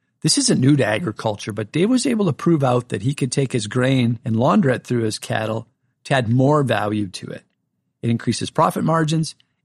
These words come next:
and added some risk management to his whole system. Point number two is Dave had a solid business plan, and I think that was really critical to the success of his operation.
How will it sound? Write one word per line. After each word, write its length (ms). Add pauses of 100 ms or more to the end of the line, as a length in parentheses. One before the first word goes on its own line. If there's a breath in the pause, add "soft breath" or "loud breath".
and 320
added 320
some 160
risk 180
management 420
to 120
his 140
whole 140
system. 380 (880)
Point 200
number 160
two 440
is 340
Dave 180
had 120
a 80
solid 500
business 340
plan, 420 (220)
and 120
I 80
think 280
that 260
was 160
really 360
critical 420
to 80
the 60
success 540
of 80
his 140
operation. 580